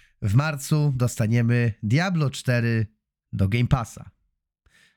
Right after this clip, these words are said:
Gdzie więc pieniążki już widzimy, że Activi-, więc Sony już, Sony, przepraszam, Microsoft już próbuje, y, jak to się mówi, monetyzować swój zakup Activision przez wrzucenie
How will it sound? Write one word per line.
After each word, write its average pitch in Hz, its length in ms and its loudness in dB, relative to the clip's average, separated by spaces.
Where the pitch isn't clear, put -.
Gdzie 110 300 2
więc 127 240 -2
pieniążki 156 540 0
już 139 160 4
widzimy, 131 320 4
że 127 100 0
Activi-, 127 420 0
więc 131 300 2
Sony 131 280 2
już, 127 220 2
Sony, 107 300 -2
przepraszam, - 460 -4
Microsoft 127 580 -2
już 135 220 0
próbuje, 117 760 2
y, 92 200 4
jak 113 140 4
to - 80 0
się 120 120 4
mówi, 113 140 6
monetyzować 139 760 2
swój 113 200 -2
zakup 117 320 -2
Activision 117 560 2
przez - 240 -2
wrzucenie 107 460 2